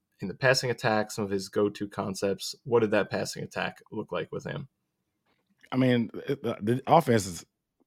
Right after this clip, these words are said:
Speaker 2: in the N F L, a lot of, all of them are trending towards the same way. Everybody runs the deep crossers, the shallow cross concepts, stuff like that, the man beaters, of course.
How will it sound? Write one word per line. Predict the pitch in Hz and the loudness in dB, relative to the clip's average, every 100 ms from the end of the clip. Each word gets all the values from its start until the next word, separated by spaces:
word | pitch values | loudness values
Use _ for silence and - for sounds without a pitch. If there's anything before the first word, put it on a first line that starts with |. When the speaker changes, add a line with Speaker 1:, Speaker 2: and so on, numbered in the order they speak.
| - 82 - _ _ _ | -18 -18 -18 _ _ _
Speaker 2:
in | 117 | -2
the | 127 | 2
N | 120 | 4
F | 113 113 | 4 4
L, | 104 | 4
a | |
lot | 98 113 110 | 6 6 6
of, | 98 | 4
all | 113 | 2
of | 110 | 2
them | 98 | 2
are | |
trending | 87 107 95 | -4 -4 -4
towards | 85 90 | -2 -4
the | 71 | -4
same | 78 73 | -8 -10
way. | 71 78 | -8 -4
Everybody | 101 110 110 | 0 4 4
runs | 101 101 98 | 4 2 0
the | 98 | -4
deep | 82 87 | -4 -4
crossers, | 71 95 87 85 85 82 85 - | -4 -4 -4 -4 -6 -8 -8 -10
the | |
shallow | - 90 87 82 | -8 -8 -6 -8
cross | - 92 85 82 | -8 -6 -6 -6
concepts, | 92 82 82 85 85 76 - _ - - - | -8 -10 -10 -10 -10 -10 -14 _ -20 -20 -20
stuff | - 95 | -8 -8
like | - 90 | -6 -6
that, | - 92 | -4 -4
the | 87 | 0
man | 90 95 92 | 2 4 4
beaters, | 87 90 90 | 4 2 2
of | 85 | 0
course. | - 98 | 0 0